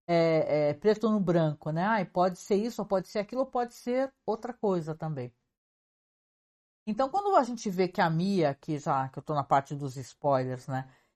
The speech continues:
Ela resolve tomar essa atitude e, sim, ela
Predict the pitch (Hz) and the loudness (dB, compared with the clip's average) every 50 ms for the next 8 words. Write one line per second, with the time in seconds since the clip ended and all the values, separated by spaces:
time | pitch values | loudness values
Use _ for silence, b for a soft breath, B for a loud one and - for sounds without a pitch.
0 | _ _ _ - 143 147 151 147 147 147 139 143 165 170 156 139 160 185 196 208 | _ _ _ 2 4 4 6 6 4 2 2 2 2 0 0 2 4 4 4 4
1 | 185 170 170 - 175 160 156 156 151 151 151 - 151 - - - - _ - 190 | 2 0 -4 -2 0 2 2 2 2 2 0 -4 -10 -10 -12 -18 -14 _ -4 -2
2 | 208 240 247 226 165 143 143 135 131 _ _ _ _ _ _ _ _ _ _ 151 | -2 -2 -2 -4 -6 -6 -10 -12 -12 _ _ _ _ _ _ _ _ _ _ -6
3 | 143 139 135 135 135 135 135 135 131 131 131 131 135 135 - - - - - 226 | -4 -2 0 0 0 0 0 0 -2 -2 -2 -4 -4 -6 -10 -12 -12 -6 -2 0
4 | 240 220 185 151 151 143 147 143 - | 0 2 2 2 2 2 0 0 -4